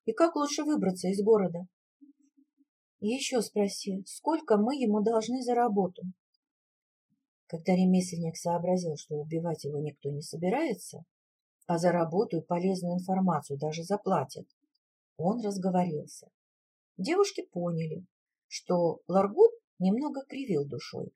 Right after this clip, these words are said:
рассказывая о поведении дам в городе. Видимо, методы Зловацкой на него не слишком-то подействовали.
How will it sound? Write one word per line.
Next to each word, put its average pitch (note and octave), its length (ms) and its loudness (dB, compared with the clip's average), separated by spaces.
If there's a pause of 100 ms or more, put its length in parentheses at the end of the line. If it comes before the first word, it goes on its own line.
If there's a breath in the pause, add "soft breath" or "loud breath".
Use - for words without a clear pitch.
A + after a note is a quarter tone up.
рассказывая D#3 880 -2 (140)
о - 80 -4
поведении F3 680 -4
дам E3 200 -2
в D3 120 -12
городе. C#3 440 -6 (800)
Видимо, A3+ 420 -2
методы A3 440 0
Зловацкой A3+ 640 -2
на D#3+ 100 -4
него F#3 460 2 (360)
не E4+ 140 -6
слишком-то D#3+ 520 -4
подействовали. C#3+ 760 -8